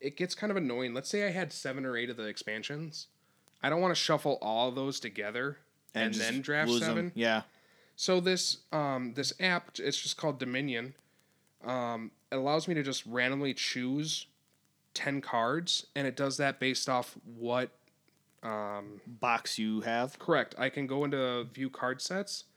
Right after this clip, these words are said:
Speaker 1: and I can add the Promore, the Intrigue, or the Seaside, Alchemy, Prosperity.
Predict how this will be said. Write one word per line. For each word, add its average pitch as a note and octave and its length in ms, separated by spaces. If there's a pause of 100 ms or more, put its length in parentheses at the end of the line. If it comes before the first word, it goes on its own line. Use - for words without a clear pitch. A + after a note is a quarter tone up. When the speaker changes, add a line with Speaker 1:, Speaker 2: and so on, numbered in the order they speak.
(960)
Speaker 1:
and C#3 100
I C3+ 80
can C#3 140
add C3+ 220
the C3 60
Promore, C#3 500
the B2+ 100
Intrigue, C3 500
or B2+ 60
the B2 100
Seaside, C3 540
Alchemy, B2+ 500
Prosperity. B2+ 800